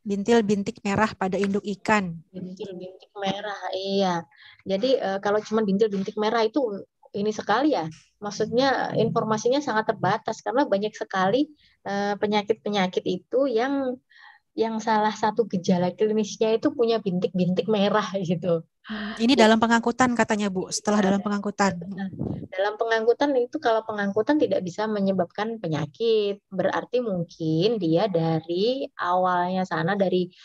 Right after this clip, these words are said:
Speaker 2: dari tempat asalnya itu dia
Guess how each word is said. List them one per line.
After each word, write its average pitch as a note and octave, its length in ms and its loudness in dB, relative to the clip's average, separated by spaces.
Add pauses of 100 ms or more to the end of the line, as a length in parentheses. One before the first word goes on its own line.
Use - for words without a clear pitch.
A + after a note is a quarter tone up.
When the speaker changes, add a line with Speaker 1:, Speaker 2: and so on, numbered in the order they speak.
(200)
Speaker 2:
dari F3+ 240 0
tempat F#3+ 400 -2
asalnya F3+ 640 0
itu F3 240 4
dia F#3+ 400 0